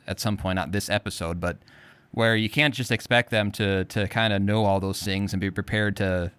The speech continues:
to change everything without actually teaching them some of those things. You know?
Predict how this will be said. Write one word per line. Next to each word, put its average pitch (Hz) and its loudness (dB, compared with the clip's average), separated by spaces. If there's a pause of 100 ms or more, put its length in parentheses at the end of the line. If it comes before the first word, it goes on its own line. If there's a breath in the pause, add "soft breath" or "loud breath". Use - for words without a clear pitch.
(580 soft breath)
to 113 -2
change 147 4
everything 104 2
without 101 2
actually 98 -2
teaching 104 -2
them 78 -4
some 85 -4
of 82 -4
those 76 -4
things. 73 -8 (1200 soft breath)
You 98 -2
know? 92 2